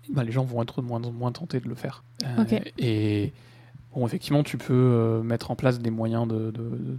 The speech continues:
Speaker 1: de, de contrôle, de surveiller un peu que les gens font pas n'importe quoi. Euh, mais, euh, il faut pas que tes règles soient orientées dans cette direction, parce que ça va juste devenir contraignant et lourd.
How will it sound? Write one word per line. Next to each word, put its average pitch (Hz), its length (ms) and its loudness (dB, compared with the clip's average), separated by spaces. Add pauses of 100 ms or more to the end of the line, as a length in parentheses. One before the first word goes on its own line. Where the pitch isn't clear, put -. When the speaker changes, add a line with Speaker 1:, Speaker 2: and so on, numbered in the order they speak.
Speaker 1:
de, 147 160 -6 (240)
de 127 160 -2
contrôle, 151 500 4
de 117 80 2
surveiller 123 420 0
un 120 120 4
peu 135 180 2
que - 160 -6
les 113 140 -6
gens 117 140 -4
font - 160 -12
pas 156 120 -6
n'importe 117 320 -6
quoi. 156 240 6 (400)
Euh, 202 40 -8 (180)
mais, 113 440 0
euh, 107 680 -2
il - 100 -8
faut 131 120 -4
pas 127 160 4
que 120 240 -2
tes - 160 -4
règles 120 180 0
soient - 220 -2
orientées 120 460 -2 (340)
dans 127 200 -8
cette 117 200 -8
direction, 120 420 -8 (480)
parce - 100 -20
que - 100 -10
ça - 120 -6
va 117 120 -4
juste 117 220 -10
devenir 117 280 -6
contraignant 113 560 -2
et 104 80 -2
lourd. 113 260 2